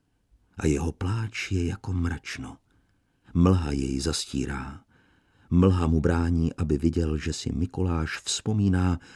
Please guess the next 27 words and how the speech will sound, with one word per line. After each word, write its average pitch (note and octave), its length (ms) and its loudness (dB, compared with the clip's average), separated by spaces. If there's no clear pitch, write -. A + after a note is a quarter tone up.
na F2 160 6
laskavé F2+ 500 0
slovo, F2+ 460 -2
že F2+ 180 4
zrývá G2 560 2
ostruhou F2+ 540 2
zemi G2 320 6
a F2 100 -2
že D#2 160 -2
překládá G2+ 760 0
meč F#2 400 2
z D#2 120 0
ruky F#2+ 300 2
do F#2 120 2
ruky, G#2+ 280 0
jako F#2 240 4
kdyby F#2 280 2
hořel. - 540 -4
Co - 160 -4
dělá C#2 400 -6
Markéta? - 720 -8
Co - 280 -4
jiného, F#2+ 600 2
než C#2+ 320 -2
že D2+ 160 -2
se - 160 -6
stydí. C2 880 -10